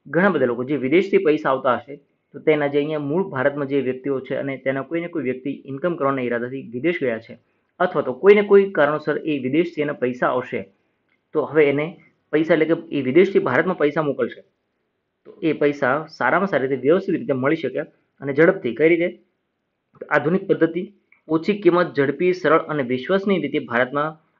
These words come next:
આ ભંડોળ, એટલે કે જે આપણે remittance કહીએ છીએ, તે મળી રહે, તે માટે આ કરાર કર્યા છે.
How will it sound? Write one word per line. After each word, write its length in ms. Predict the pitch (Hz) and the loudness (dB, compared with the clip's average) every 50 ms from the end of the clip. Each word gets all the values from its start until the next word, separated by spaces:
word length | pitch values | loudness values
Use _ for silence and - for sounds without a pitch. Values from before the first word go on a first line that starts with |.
| _ | _
આ 60 | - 147 | -8 -8
ભંડોળ, 440 | 135 123 135 156 160 147 127 117 - | -6 -4 -4 0 2 4 2 2 0
એટલે 160 | 139 135 143 | -2 -4 -2
કે 140 | 139 151 143 | 0 0 0
જે 140 | 139 143 139 | 2 2 2
આપણે 180 | 135 147 156 | 2 2 0
remittance 480 | 131 127 131 147 160 160 165 160 160 160 | 2 2 2 2 2 0 0 0 -2 -6
કહીએ 180 | - 120 110 | -6 -6 -6
છીએ, 160 | 107 - 143 135 | -6 -10 -12 -6
તે 120 | 147 143 | -6 -4
મળી 380 | 139 135 131 127 127 147 170 170 | -4 -4 -6 -2 0 2 2 2
રહે, 240 | 135 127 139 - - _ _ _ _ _ _ _ _ _ _ - | 0 -2 -6 -8 -16 _ _ _ _ _ _ _ _ _ _ -2
તે 80 | - 143 | -2 0
માટે 420 | 135 127 120 113 127 143 160 156 - - | 0 0 -2 -2 -2 -6 -6 -8 -10 -6
આ 160 | 135 127 120 | -4 -4 -4
કરાર 300 | 123 - 123 120 113 113 | -2 -2 0 0 0 -2
કર્યા 260 | 113 - 87 101 101 | -4 -10 -12 -12 -12
છે. 280 | - - - - _ | -14 -18 -20 -20 _